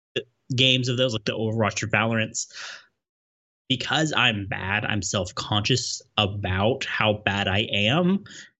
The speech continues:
And then I feel terrible when I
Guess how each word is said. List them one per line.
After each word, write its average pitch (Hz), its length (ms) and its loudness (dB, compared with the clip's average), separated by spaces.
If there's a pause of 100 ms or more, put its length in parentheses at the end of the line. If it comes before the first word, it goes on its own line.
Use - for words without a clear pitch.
(100)
And 117 200 2
then 110 140 4
I 107 260 0 (200)
feel 135 280 2
terrible 113 720 4
when 101 120 2
I 95 260 0